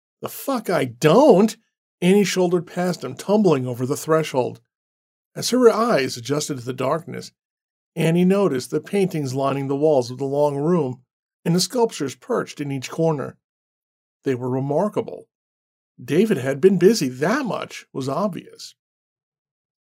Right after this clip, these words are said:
Then she spotted something in the middle of the room, something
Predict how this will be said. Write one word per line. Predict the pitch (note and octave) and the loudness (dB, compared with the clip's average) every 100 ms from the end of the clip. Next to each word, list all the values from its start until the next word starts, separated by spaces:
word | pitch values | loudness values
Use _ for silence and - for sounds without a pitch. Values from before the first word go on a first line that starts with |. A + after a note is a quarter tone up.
| _ | _
Then | D3 D#3 | -4 -4
she | G3 | -4
spotted | F#3 - G3 E3+ C#3 | -6 -2 0 0 -2
something | - F#3+ F3+ B2+ | 0 0 -2 -4
in | B2+ | -2
the | |
middle | B2+ C3 C3 | -4 -2 -2
of | B2+ | -2
the | C#3+ | -2
room, | E3+ C#3 A#2+ _ _ _ _ _ _ | 0 0 -4 _ _ _ _ _ _
something | - A3 A3+ E4+ D#4 | -6 -4 -2 -2 -4